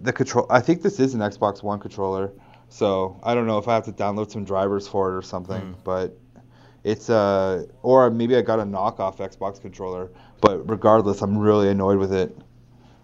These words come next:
Speaker 1: So yeah, that's one reason why I'm not playing right now, 'cause, uh, my controller's bunk.
Speaker 2: Santa, if you're listening, get Brett a new Xbox One controller for Christmas.
Speaker 1: Yeah.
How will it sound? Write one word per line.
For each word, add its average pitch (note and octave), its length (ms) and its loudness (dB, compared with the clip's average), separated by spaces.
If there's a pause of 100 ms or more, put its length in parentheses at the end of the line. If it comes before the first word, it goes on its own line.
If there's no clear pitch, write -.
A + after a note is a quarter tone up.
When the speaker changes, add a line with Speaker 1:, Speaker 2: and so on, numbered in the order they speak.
(260)
Speaker 1:
So F#2+ 480 0
yeah, A#2 180 4
that's G#2+ 280 -2
one B2 200 0
reason A2+ 220 0
why G#2+ 60 2
I'm G2+ 60 -2
not F#2+ 140 0
playing F#2+ 380 -8
right F#2+ 140 -6
now, F#2+ 140 -4
'cause, F#2 280 -10
uh, F#2+ 340 -2
my A2 140 -4
controller's G3+ 440 -2
bunk. F#2+ 460 -6 (140)
Speaker 2:
Santa, C#3 320 -6
if D#3 160 -4
you're B2 80 -4
listening, D3 500 -8
get A#2+ 160 -10
Brett A#2 140 -6
a A2+ 60 -6
new A2 360 -8
Xbox G#2+ 320 -12
One G2+ 120 -12
controller F#2 280 -14
for F2+ 120 -20
Christmas. F2+ 460 -16 (800)
Speaker 1:
Yeah. A2+ 640 0